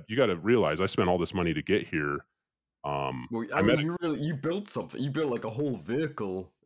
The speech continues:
Speaker 2: and you put your heart and soul into it, and then, like, because of arbitrary things, not your art, you didn't get the respect you deserved.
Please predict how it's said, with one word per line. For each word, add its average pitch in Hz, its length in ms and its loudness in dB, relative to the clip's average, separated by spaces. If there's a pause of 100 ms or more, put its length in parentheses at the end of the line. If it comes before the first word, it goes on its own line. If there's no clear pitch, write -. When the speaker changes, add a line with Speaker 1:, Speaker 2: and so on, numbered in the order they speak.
Speaker 2:
and 110 180 -4
you 104 80 -2
put 143 160 -2
your 110 100 0
heart 123 200 0
and 104 100 -4
soul 143 260 0
into 104 300 -2
it, - 100 -4
and 113 180 -2
then, 110 340 -2 (360)
like, 113 380 -2 (100)
because 135 320 -2
of 117 220 -4
arbitrary 117 600 -2
things, 104 420 -4
not 104 160 -2
your 92 200 -2
art, 95 380 -2 (340)
you 101 680 -2 (760)
didn't 123 360 -2
get 110 180 -2
the 107 100 -4
respect 107 460 -6
you 95 60 -8
deserved. 95 600 -4